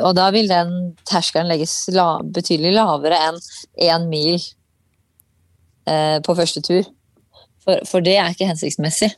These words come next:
mest sannsynligvis, for da vil man løpe en mil, og så vil man, eh, enten få skader eller bli for sliten, og så vil man ikke gjenta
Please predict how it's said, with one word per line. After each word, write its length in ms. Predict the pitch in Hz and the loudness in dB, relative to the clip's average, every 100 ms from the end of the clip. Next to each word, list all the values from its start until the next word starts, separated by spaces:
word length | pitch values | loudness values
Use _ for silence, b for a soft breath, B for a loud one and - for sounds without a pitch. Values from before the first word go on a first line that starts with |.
| - | -4
mest 160 | 180 | -2
sannsynligvis, 480 | 170 165 151 139 - | 0 2 0 -2 0
for 120 | 156 | 2
da 80 | 156 | 4
vil 100 | 160 | 4
man 160 | 170 185 | 4 4
løpe 240 | 147 - | 4 2
en 160 | 156 147 | 2 4
mil, 200 | 185 220 | 4 4
og 60 | 185 | 4
så 80 | 180 | 4
vil 100 | 175 | 4
man, 160 | 180 - B B B B _ - - | 0 -2 B B B B _ -20 -8
eh, 160 | - 165 | -2 0
enten 280 | 160 - 160 | 0 -2 0
få 100 | 226 | 2
skader 380 | - 190 160 170 | 4 4 4 4
eller 120 | 180 | 4
bli 80 | 170 | 2
for 140 | 165 180 | 2 2
sliten, 340 | 170 156 214 | 0 2 0
og 80 | 208 | 2
så 80 | 170 | 0
vil 140 | 151 | -2
man 120 | 147 147 | -4 -4
ikke 100 | 156 | -2
gjenta 240 | 143 143 | -2 -4